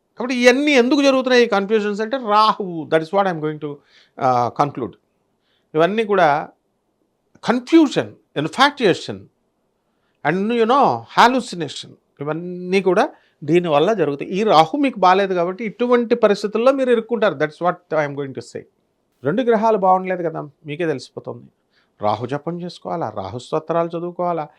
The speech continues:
రాహు కిలోంపావు మినుముల్ని ఆవు పేడ రంగు ఉన్నటువంటి వస్తువుల నుంచి పేద బ్రాహ్మణులకి శనివారం నాడు ఉదయం ఎనిమిది గంటలకి దానం చేసుకోవాలా, దశ మహావిద్యల్లో ఒకటైనటువంటి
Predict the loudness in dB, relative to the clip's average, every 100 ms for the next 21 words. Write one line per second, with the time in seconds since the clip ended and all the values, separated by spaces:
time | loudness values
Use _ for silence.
0 | _ _ 4 8 8 6 -2 2 2 2
1 | 0 -2 -2 -4 -4 -4 -6 -4 0 2
2 | 2 0 2 0 -2 -6 -8 -10 -10 -8
3 | -8 -8 -6 -6 -8 -10 -14 -16 _ _
4 | 4 6 6 6 2 2 -2 -2 -4 0
5 | 0 0 -2 -4 -4 -6 -8 -8 -10 -8
6 | -6 -4 -4 -4 -4 -4 -4 -4 -8 -12
7 | -12 -10 -6 -6 -10 -18 -20 -8 -4 -2
8 | 0 4 4 4 0 -4 0 2 0 -2
9 | -4 -4 -8 -10 -8 -8 -8